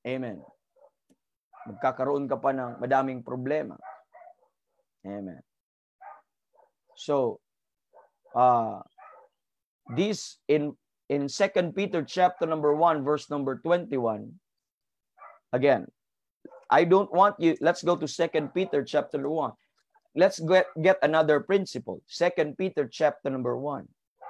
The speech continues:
So, ilang principle na? Ani, al-, pang lima na to, pang five. We get these verses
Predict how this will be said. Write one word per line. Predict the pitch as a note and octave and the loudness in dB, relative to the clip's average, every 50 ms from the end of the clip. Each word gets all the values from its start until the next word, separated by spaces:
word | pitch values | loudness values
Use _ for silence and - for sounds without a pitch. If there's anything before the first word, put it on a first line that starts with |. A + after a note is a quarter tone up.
| - - _ - - - - _ _ _ _ - - _ _ _ _ | -20 -20 _ -20 -20 -20 -20 _ _ _ _ -20 -20 _ _ _ _
So, | - - D#3 | -4 0 4
ilang | D3 E3+ F#3+ G3+ G3+ G3+ | 6 6 6 6 6 4
principle | - G#3+ G#3 G#3 D#3 G3+ G3+ - G3 G3+ | 4 2 2 2 2 -4 -2 0 2 2
na? | F#3 C#3 - - _ _ - | 2 0 -2 -4 _ _ 2
Ani, | C#3+ C#3+ D3+ D3 D#3 D3 - | 2 2 2 0 0 2 4
al-, | C#3+ C#3 C#3 C3+ - | 4 4 4 2 2
pang | - D3+ D3 D3 | 2 2 2 4
lima | D3 D#3 D#3 E3 E3 | 2 4 4 4 4
na | F3 F3+ | 4 4
to, | F3 F3+ | 2 2
pang | C3+ C3+ C3+ C3+ C#3 C3 | 2 2 0 0 0 -2
five. | - - F#3 F#3 E3 C3 A2 - - A#2 - _ _ _ - | 2 2 4 4 4 2 2 -2 -6 -8 -8 _ _ _ 0
We | D#3 F3+ | 2 2
get | F3 D#3+ G3 G3 - - _ - | 4 6 6 6 6 2 _ -4
these | C3 C3+ F#3+ A#3 G3+ - | 0 0 0 0 0 0
verses | C3 D3 E3 D#3 B2+ - A#2 B2 B2+ - | 4 6 6 6 6 4 2 2 2 0